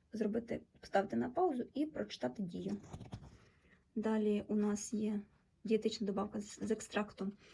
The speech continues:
меліси, є біотин, глюкозамін і Б дванадцять.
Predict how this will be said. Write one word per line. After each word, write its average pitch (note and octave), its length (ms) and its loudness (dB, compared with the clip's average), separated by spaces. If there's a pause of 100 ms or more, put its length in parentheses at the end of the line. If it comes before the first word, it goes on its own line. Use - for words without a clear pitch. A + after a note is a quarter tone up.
(240)
меліси, A3 760 2 (680)
є G#3+ 180 0
біотин, G#3 880 2 (2000)
глюкозамін G3+ 920 2 (680)
і C4+ 220 0 (300)
Б G#3 160 0
дванадцять. G3 500 -2